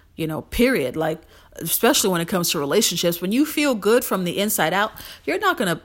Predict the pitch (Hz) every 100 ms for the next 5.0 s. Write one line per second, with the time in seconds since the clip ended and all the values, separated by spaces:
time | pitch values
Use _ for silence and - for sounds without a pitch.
0 | - - 160 - - - 147 156 143 147
1 | - 165 165 165 165 156 147 170 170 165
2 | 160 156 175 247 349 - - - _ _
3 | _ _ _ - - 453 622 - - -
4 | - _ _ _ _ 339 494 622 -